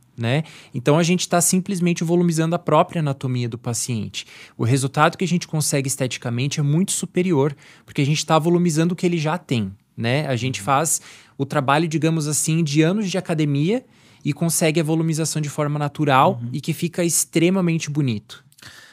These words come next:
Speaker 2: Mas tem muita polêmica em volta disso, né? Por que que tem tanta gente que fala mal do P M M A, por exemplo?
Speaker 1: Desinformação, né?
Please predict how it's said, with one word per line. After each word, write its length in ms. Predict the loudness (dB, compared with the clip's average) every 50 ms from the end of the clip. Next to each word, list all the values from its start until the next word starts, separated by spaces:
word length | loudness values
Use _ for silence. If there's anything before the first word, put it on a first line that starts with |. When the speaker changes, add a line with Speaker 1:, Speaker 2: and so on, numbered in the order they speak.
| _ _ -4
Speaker 2:
Mas 140 | -4 -4
tem 120 | -2 -2 -2
muita 360 | 0 0 -2 -2 -2 -4 -8
polêmica 800 | -6 -6 -6 -4 -2 0 0 0 0 0 0 -2 -4 -4 -2 -2
em 40 | -2
volta 400 | -2 -4 -4 -6 -6 -6 -6 -6
disso, 480 | -6 -6 -8 -8 -10 -10 -10 -8 -6
né? 320 | -4 -4 -4 -4 -4 -6 -8 -8
Por 160 | -8 -8 -8
que 80 | -8 -10
que 100 | -12 -6
tem 140 | -4 -4 -4
tanta 300 | -2 -4 -6 -4 -4 -4
gente 200 | -2 -4 -4 -6
que 80 | -10
fala 220 | -8 -6 -4 -2 -2
mal 240 | -2 -2 -2 -4
do 80 | -6 -6
P 120 | -6 -6
M 100 | -4 -2
M 160 | -2 -2 -4 -4
A, 100 | -6 -8
por 160 | -10 -10 -10
exemplo? 300 | -8 -8 -10 -10 -10 -6 -2
Speaker 1:
Desinformação, 920 | -2 0 0 0 -2 -2 -2 -2 -2 -2 -2 -2 -2 -4 -4 -6 -8 -10 -14 _ _ _ _ _ _ _
né? 240 | -6 -4 -2 -2 -2